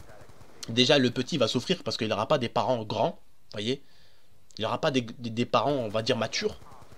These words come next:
Et vous-même, vous pourrez pas vous occuper de votre enfant et vous pourrez pas vivre votre, votre vie correctement. C'est-à-dire que quand on est jeune,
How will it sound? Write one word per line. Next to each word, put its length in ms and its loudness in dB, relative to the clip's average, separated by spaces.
Et 80 8
vous-même, 300 4
vous 80 -4
pourrez 180 -2
pas 120 0
vous 160 -4
occuper 320 0
de 60 -4
votre 220 -2
enfant 260 0
et 60 -2
vous 100 -6
pourrez 240 -2
pas 160 2
vivre 260 -2
votre, 340 -2
votre 440 0
vie 220 -2
correctement. 500 -4
C'est-à-dire 180 4
que 60 -4
quand 160 0
on 80 4
est 100 6
jeune, 260 4